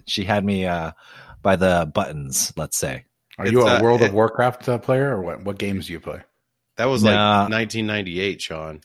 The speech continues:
Speaker 3: <laughs>
Speaker 2: World
Speaker 1: Although
Speaker 2: of Warcraft?
Speaker 1: they
Speaker 3: I'm
Speaker 2: Wow,
Speaker 3: kidding.
Speaker 2: it,
Speaker 3: <laughs> I'm kidding.
Speaker 2: it's as popular
Speaker 1: No.
Speaker 2: now as it's ever been.
Speaker 1: It is because they re-released it. Uh, but no, I didn't play that. I, uh, play, uh, Defense of the Ancients, which is a mod from Warcraft three.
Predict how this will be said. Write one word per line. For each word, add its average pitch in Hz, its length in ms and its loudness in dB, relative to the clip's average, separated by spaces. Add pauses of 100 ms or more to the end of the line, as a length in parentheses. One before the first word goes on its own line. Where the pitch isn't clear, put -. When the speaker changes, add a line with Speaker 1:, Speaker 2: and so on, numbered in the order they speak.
Speaker 3:
<laughs> - 1000 -6
Speaker 2:
World 127 200 6
Speaker 1:
Although 139 40 4
Speaker 2:
of 120 80 6 (160)
Warcraft? 269 460 2 (240)
Speaker 1:
they 117 280 2
Speaker 3:
I'm - 160 0
Speaker 2:
Wow, 147 320 4
Speaker 3:
kidding. 143 360 2
Speaker 2:
it, - 140 -20
Speaker 3:
<laughs> - 140 -8
I'm 170 80 -2 (180)
kidding. - 280 -4
Speaker 2:
it's 139 140 -2
as - 60 -14
popular 139 360 2
Speaker 1:
No. 107 180 6
Speaker 2:
now 95 80 0
as 120 80 -4
it's 113 140 -8
ever 135 160 -6
been. 92 280 -12 (600)
Speaker 1:
It 110 140 0
is 110 160 2
because 104 300 -4
they 92 140 -4
re-released 85 560 -6
it. 71 120 -10
Uh, 82 220 -4
but 85 160 -4
no, 85 200 -2
I 80 160 -4
didn't 87 200 0
play 78 180 -2
that. 65 220 -8
I, 76 140 -8
uh, 69 260 -6 (100)
play, 76 280 0
uh, 67 240 -2
Defense - 340 -2
of 78 80 -2
the 78 80 -4
Ancients, - 420 -6
which - 140 -4
is 73 100 -4
a 73 60 -4
mod 69 380 -4
from 67 200 -6
Warcraft 69 440 -8
three. 127 300 -12